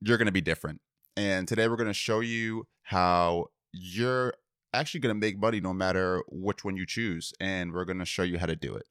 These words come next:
You're gonna make money while providing value to the world at the same time. So for those altruistic ones out there, or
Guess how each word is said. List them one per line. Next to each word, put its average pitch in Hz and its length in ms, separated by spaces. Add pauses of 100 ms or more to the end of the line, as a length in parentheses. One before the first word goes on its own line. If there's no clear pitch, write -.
You're 92 100
gonna 90 60
make 95 160
money 101 440
while 90 340
providing 85 680
value 92 320
to 90 140
the 92 60
world 90 180
at 87 80
the 110 80
same 87 260
time. 131 360 (280)
So 92 280
for 92 160
those 90 320
altruistic 101 800 (420)
ones 110 240
out 110 220
there, 110 260
or 85 380